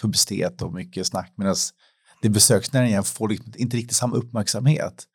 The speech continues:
Men hur, liksom, hur, hur kan man, eller hur kan ni jobba för att höja den uppmärksamheten och höja förståelsen för vad faktiskt, vilken motor besöksnäringen ändå är?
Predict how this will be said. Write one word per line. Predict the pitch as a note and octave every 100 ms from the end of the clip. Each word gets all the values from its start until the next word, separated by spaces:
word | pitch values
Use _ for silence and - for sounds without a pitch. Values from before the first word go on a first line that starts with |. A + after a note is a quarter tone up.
| _ - -
Men | -
hur, | B2+ C#3 D3+
liksom, | D3 C3+ C#3
hur, | B2 - A2+
hur | D3+ C#3 B2+
kan | D3 C#3
man, | C3 C3 B2+
eller | C3
hur | C3+
kan | C3+ C#3
ni | D3+ F3
jobba | C#3 B2+ G#2 A2
för | -
att | A2+ - -
höja | D#3 C3+ A#2+ D#3+
den | A#2 F#2
uppmärksamheten | G2+ - F#2 - F#2 F2+ G2+
och | G2 F#2 _ _ _ -
höja | A#2
förståelsen | A#2+ A#2 - E3 B2 G2+
för | G2+
vad | F#2+
faktiskt, | - G2 - F#2+ - G#2+
vilken | - G#2
motor | A2+ G2+ F#2 - G#2
besöksnäringen | G2+ - G2 - G2 F#2 F#2
ändå | F#2 F#2
är? | E2 - -